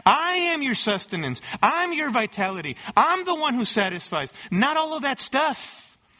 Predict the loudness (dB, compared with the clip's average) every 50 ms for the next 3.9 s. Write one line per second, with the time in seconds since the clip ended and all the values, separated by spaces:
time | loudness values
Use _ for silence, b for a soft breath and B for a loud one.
0 | B B B B B B _ 0 2 2 2 2 0 -2 0 0 0 0 0 2
1 | 2 2 2 0 -2 -4 -4 -2 -2 -2 -2 -4 -4 -2 -2 -2 -2 -2 -4 -4
2 | -2 -2 0 0 2 2 2 2 2 0 0 0 0 0 0 -2 -4 B B B
3 | B -6 -2 0 0 0 0 0 -2 -2 -2 0 0 0 0 -2 -4 -6